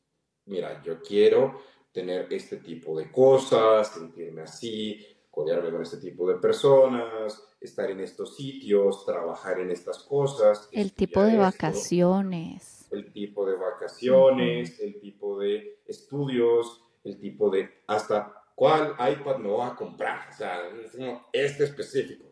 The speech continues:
Speaker 1: Cuando tienes el nivel de self-awareness ya tiene un número detrás, que es con el que más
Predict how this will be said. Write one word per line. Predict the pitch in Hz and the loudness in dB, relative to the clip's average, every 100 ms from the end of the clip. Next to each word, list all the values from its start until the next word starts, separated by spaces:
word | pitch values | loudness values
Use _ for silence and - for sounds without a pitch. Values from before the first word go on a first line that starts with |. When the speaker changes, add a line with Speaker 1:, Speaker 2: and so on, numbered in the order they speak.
| _ | _
Speaker 1:
Cuando | 107 - | -6 -6
tienes | - 196 214 | -4 -4 -2
el | 196 | -4
nivel | 180 | -4
de | 170 | -6
self-awareness | 170 151 139 123 135 110 | -8 -4 -2 -2 -2 -4
ya | 110 | -6
tiene | 117 110 | -6 -10
un | 113 127 | -4 0
número | 143 120 87 | 0 0 -2
detrás, | 80 - 76 - | -4 -10 -14 -12
que | 98 | -14
es | - | -8
con | 110 | -2
el | 107 104 | -2 -2
que | 90 | -8
más | 92 104 104 - _ | -2 0 0 -6 _